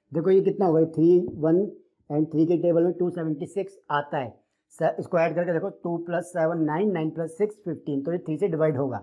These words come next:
तो ये कितने पे जाएगा, देखो ये जाएगा नाइंटी टू पे। ओके, तो हमारे पास क्या आ गया अब, नाइंटी टू upon में टेन सेंटीमीटर, यानी कि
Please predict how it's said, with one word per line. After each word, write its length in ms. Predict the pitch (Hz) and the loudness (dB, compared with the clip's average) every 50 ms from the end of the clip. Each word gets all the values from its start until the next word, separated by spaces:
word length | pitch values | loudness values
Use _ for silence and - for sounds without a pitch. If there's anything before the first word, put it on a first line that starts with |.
| - _ _ _ _ _ _ _ - | -12 _ _ _ _ _ _ _ -2
तो 60 | 160 | 0
ये 40 | 156 | 2
कितने 260 | 170 160 - 180 190 190 | 2 2 2 2 4 4
पे 100 | 196 185 | 4 4
जाएगा, 320 | 170 185 180 180 180 185 | 4 4 4 4 4 4
देखो 280 | 165 180 170 180 208 214 208 - - - _ _ _ _ 143 | 2 2 2 4 4 4 2 0 -6 -18 _ _ _ _ 0
ये 160 | 151 165 170 | 2 2 4
जाएगा 340 | 156 170 160 160 165 175 185 | 4 4 4 4 4 4 4
नाइंटी 720 | 175 160 151 147 147 147 147 - 196 196 202 220 240 220 - - _ - | 4 4 2 2 0 -2 -2 -2 0 0 0 0 -2 -4 -8 -14 _ -2
टू 160 | 175 151 131 123 - - | -2 -2 0 -2 -4 -8
पे। 60 | 104 95 - - _ _ _ _ _ _ _ - | -12 -12 -12 -18 _ _ _ _ _ _ _ -8
ओके, 280 | 180 180 190 254 254 254 | -8 -6 -4 -6 -6 -8
तो 460 | - - _ _ _ _ _ - 147 | -10 -16 _ _ _ _ _ -2 0
हमारे 260 | 156 156 151 156 170 160 175 | 2 2 4 2 2 2 2
पास 240 | 185 185 180 185 - | 0 0 0 -2 -2
क्या 160 | - 190 185 | 0 2 2
आ 60 | 185 185 | 2 2
गया 220 | 170 190 190 190 | 4 4 4 4
अब, 380 | 196 196 214 220 240 233 - - - _ _ _ _ _ _ _ _ _ _ _ _ _ _ _ _ _ _ _ _ _ _ _ _ - | 4 4 4 4 2 0 -2 -8 -16 _ _ _ _ _ _ _ _ _ _ _ _ _ _ _ _ _ _ _ _ _ _ _ _ 0
नाइंटी 420 | 139 143 151 156 156 156 202 175 180 - - | 2 4 4 4 4 4 4 2 2 2 2
टू 80 | 196 202 - - - 170 | 2 4 2 2 -2 -6
upon 340 | - - 175 165 175 180 185 | -4 0 2 4 4 4 4
में 120 | 185 196 190 190 - - - | 4 4 2 2 -2 -2 0
टेन 260 | 185 190 214 254 285 247 - - _ _ _ _ _ _ _ _ _ _ _ _ _ _ - | 0 2 2 0 -2 -4 -8 -12 _ _ _ _ _ _ _ _ _ _ _ _ _ _ 0
सेंटीमीटर, 680 | 190 185 180 175 180 175 165 156 139 120 131 123 - - - _ _ _ _ _ _ - | 2 4 4 4 6 6 6 4 4 2 -2 -6 -8 -10 -12 _ _ _ _ _ _ -4
यानी 280 | 147 156 160 175 185 202 | -2 -2 -2 -2 -4 -6
कि 160 | 180 214 | -6 -6